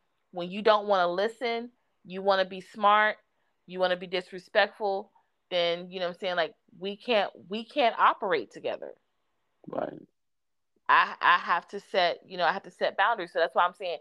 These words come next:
Speaker 1: I don't know the ins and outs of the, their personal,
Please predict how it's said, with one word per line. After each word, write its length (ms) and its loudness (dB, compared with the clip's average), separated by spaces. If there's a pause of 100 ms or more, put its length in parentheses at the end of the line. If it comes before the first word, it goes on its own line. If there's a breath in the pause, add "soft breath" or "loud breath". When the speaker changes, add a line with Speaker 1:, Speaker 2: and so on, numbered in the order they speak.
(480 soft breath)
Speaker 1:
I 140 6
don't 400 0
know 380 4
the 220 -6
ins 240 -6
and 200 -14
outs 500 2
of 360 4
the, 120 0 (160)
their 200 2
personal, 840 -4